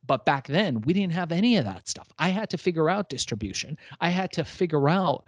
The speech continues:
how to sell things, how to get eyeballs, how to get attention, how to deal with the press. These were not things that were taught to me. But the fact was, I had that part of my brain shut off. It didn't matter.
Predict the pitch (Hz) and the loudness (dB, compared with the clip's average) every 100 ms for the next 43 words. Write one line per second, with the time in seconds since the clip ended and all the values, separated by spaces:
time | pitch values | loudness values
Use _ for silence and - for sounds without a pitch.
0 | - - 147 139 127 135 113 117 104 - | -20 -2 0 2 0 -2 -4 -4 -6 0
1 | 151 160 143 127 113 113 110 107 95 - | 2 4 2 2 2 2 2 2 0 2
2 | 151 165 139 113 - 117 - 101 - 170 | 2 4 2 2 -2 -4 -4 -4 2 4
3 | 165 139 135 120 117 - - - - - | 6 4 4 2 0 0 0 -2 -10 -14
4 | - _ - 170 180 147 175 - 165 143 | -20 _ 0 2 2 2 0 -4 -4 -4
5 | 123 113 113 110 - 220 - - 110 101 | -2 -2 -2 0 2 2 2 0 2 0
6 | 104 - - _ _ _ _ - 139 - | -4 -18 -20 _ _ _ _ -8 0 0
7 | - - - 156 190 - 135 110 104 107 | 0 -4 2 2 2 2 2 2 0 -4
8 | - _ - _ 131 175 175 190 151 147 | -8 _ -20 _ 0 0 0 -2 -2 0
9 | - - 160 156 147 135 123 113 101 117 | 2 2 2 -2 -4 -4 -4 -4 -4 -4
10 | 151 131 107 - 143 123 - 117 131 123 | -4 -6 -4 -2 0 -2 -6 -2 -2 -2
11 | - - - _ _ 165 - 160 135 117 | -8 -14 -18 _ _ -4 -2 0 0 0
12 | 135 127 - | 0 0 -4